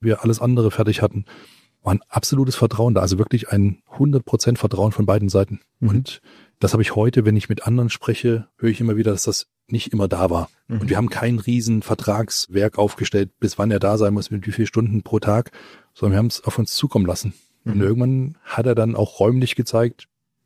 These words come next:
Speaker 1: Übergabe abgeschlossen.
Speaker 2: Okay.
Speaker 1: Ich bin jetzt ab und zu zum Kaffee trinken hier.
Speaker 2: Hm.
Speaker 1: Und ist auch gut so.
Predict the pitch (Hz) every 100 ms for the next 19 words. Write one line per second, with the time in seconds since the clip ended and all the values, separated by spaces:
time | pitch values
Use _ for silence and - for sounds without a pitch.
0 | _ 110 110 101 104 - 131 120 - 147
1 | - _ - 117 143 151 - 110 113 -
2 | 113 - 117 - 101 113 131 123 120 120
3 | 131 151 _ _ 95 92 - - - _
4 | _ 107 101 110 - -